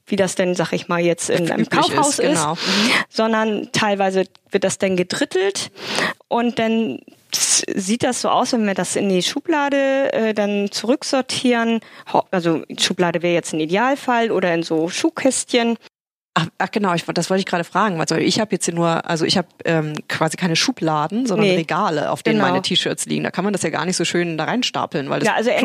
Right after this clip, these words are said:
Speaker 1: entweder
Speaker 2: ja dann
Speaker 1: von
Speaker 2: um.
Speaker 1: links und nach rechts,
Speaker 2: Ach so,
Speaker 1: wenn du so
Speaker 2: okay.
Speaker 1: viele T-Shirts hast und das so hält. Oder man kann sich mit Schuhkartons dann behelfen, dass man so Unterabteilungen machen kann.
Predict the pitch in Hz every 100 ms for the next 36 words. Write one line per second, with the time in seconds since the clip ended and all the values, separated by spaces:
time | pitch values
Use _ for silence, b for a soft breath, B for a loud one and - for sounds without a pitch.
0 | 269 247 160 240 240 233 - 208 - 185
1 | - 226 285 339 247 226 214 170 202 -
2 | 208 - 165 - 220 294 - 214 185 175
3 | - 151 180 185 294 392 - B B B
4 | 240 240 226 214 233 220 208 - 196 -
5 | - 196 - 196 185 - 180 175 170 165
6 | 196 226 196 175 185 175 - 247 254 -
7 | - 233 226 220 214 208 208 196 202 196